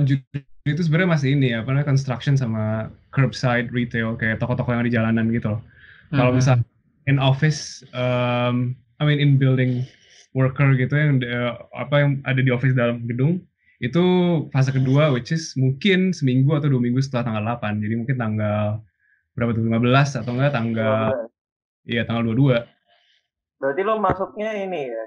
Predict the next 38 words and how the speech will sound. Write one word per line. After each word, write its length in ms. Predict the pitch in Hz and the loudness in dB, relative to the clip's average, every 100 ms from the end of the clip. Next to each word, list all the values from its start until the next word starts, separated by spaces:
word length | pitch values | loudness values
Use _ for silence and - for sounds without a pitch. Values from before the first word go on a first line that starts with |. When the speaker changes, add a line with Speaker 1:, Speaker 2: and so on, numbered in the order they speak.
| 127 143 | -8 -4
Speaker 3:
yang 80 | 143 | -2
kantor 360 | 147 151 147 117 | -2 -2 -4 -4
kan? 100 | 117 - _ _ _ _ | -10 -16 _ _ _ _
Speaker 1:
Iya, 220 | 131 127 123 - | 2 2 0 -4
pegawai 200 | 131 131 | -2 0
kantoran 240 | 131 139 160 | 0 2 0
tuh 60 | 156 | 0
fase 160 | 143 | -2
dua. 320 | 131 123 117 - _ _ _ _ _ _ _ _ | -2 -2 -6 -14 _ _ _ _ _ _ _ _
Fase 160 | 120 131 | -4 2
Speaker 3:
Berarti 120 | 139 | 4
Speaker 1:
tiga. 120 | 135 | 4
Speaker 3:
ada 80 | - | 2
protokolnya 680 | 170 165 170 165 170 165 180 175 | 0 0 -2 0 0 0 0 -2
gitu 120 | 180 240 | -2 -4
nggak? 200 | 165 - _ _ _ | -4 -8 _ _ _
Kayak 160 | 139 | -12
misalnya 380 | 147 156 151 170 175 - | -6 -2 0 -2 -4 -10
kerjanya 500 | - 147 139 156 180 | -12 -6 -6 -2 0
rolling 560 | 175 139 139 147 170 175 | 2 4 2 2 -2 -4
atau 240 | 156 151 | -6 -6
gimana 400 | 143 127 131 147 | -6 -6 -6 -6
gitu 120 | 156 175 | -8 -8
kalau 120 | 165 143 | -8 -8
di 80 | |
sana? 160 | 151 165 - _ _ _ _ | -12 -14 -18 _ _ _ _
Speaker 1:
Ada. 320 | 127 160 135 - - _ _ | 0 2 0 -2 -10 _ _
Eh, 400 | 131 127 127 123 123 | -4 -2 0 -2 -2
kemarin 240 | 127 143 | -2 -2
sih 160 | 147 175 | -2 -2
pas 160 | 147 | -2
diumumin 600 | 139 127 123 127 135 135 131 | 0 0 0 0 2 2 2
sama 240 | 123 120 | 0 -2
Governor 320 | 120 123 127 | -4 -2 -2
Cuomo, 480 | - 127 135 160 170 - _ _ _ | -2 0 2 0 -2 -8 _ _ _
salah 160 | 143 135 135 | 2 4 4
satu 120 | 139 | 4
yang 480 | 131 123 123 123 | 2 2 0 -4